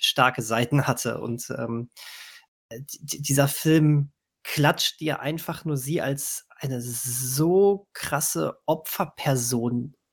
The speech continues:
rein, ähm, so merkwürdig entrückt auch. Also, ich fand sie super gespielt von Ana de Armas. Ich fand auch, der Film war, ähm, handwerklich top, aber da hört's dann auch auf, was der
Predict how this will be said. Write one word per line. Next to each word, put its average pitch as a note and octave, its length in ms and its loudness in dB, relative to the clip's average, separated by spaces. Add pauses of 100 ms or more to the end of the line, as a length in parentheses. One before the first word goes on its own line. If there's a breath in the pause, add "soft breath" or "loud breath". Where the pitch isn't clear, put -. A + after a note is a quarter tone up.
(240)
rein, C#3+ 640 2 (280)
ähm, C#3+ 440 4 (1040 loud breath)
so C#3+ 520 6
merkwürdig F3+ 920 0
entrückt D#3 600 0
auch. C#3+ 200 2
Also, D#3 160 4 (200 loud breath)
ich D#3 140 -2
fand G#3 160 2
sie G3 100 2
super F3+ 360 4
gespielt G#3 440 -2
von G3+ 180 2
Ana D#3 220 0
de C#3+ 120 2
Armas. D#3 460 2
Ich - 180 -8
fand F3 260 -2
auch, E3 180 0
der D#3+ 140 0
Film F3+ 260 0
war, D#3 380 4
ähm, C#3+ 300 -2 (340 loud breath)
handwerklich F3+ 640 2
top, - 340 -2 (640)
aber E3+ 180 2
da D#3+ 140 4
hört's F#3+ 240 2
dann D3+ 160 -4
auch D3 220 -2
auf, F3 180 4
was D3+ 140 -4
der - 160 -6